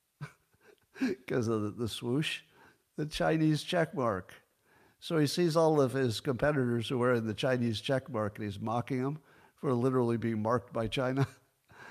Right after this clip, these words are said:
And I, and I think, okay, you know, my, my first impression of him was not, you know, "Here's our next leader and the smartest guy in the room." <clears throat> That wa-, honestly, that wasn't my first impression. And then he keeps talking.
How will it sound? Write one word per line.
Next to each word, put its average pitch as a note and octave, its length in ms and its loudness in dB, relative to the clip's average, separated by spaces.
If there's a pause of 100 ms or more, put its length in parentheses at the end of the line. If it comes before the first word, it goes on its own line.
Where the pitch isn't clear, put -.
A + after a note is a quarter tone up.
(180)
And - 120 -4
I, D3 160 2 (100)
and D3+ 140 0
I C#3 80 6
think, C3 320 0 (720)
okay, F#3 480 2 (240)
you C#3 80 -2
know, C3+ 80 4
my, C3+ 320 4
my C#3 160 4
first F#3 420 0
impression E3+ 520 2
of B2 180 -2
him C3 140 -2
was A#2+ 260 0
not, C#3 300 0 (520)
you B2+ 120 -6
know, A2 100 -2
"Here's B2 320 2
our A#2+ 200 4
next A#2 340 0
leader B2 340 2
and G#2 240 -2
the G2 60 -6
smartest B2 480 -2
guy B2+ 140 2
in B2+ 100 0
the A#2+ 80 0
room." D3+ 320 0 (240)
<clears throat> - 240 -20
That C#3+ 400 6
wa-, D#3 240 4
honestly, F3 400 0
that D#3 160 2
wasn't D3 260 2
my C#3 160 2
first D3 300 -4
impression. D#3+ 400 -2 (1040)
And C3+ 140 0
then C#3+ 120 4
he C#3+ 80 2
keeps C#3+ 320 -4
talking. E3+ 380 -4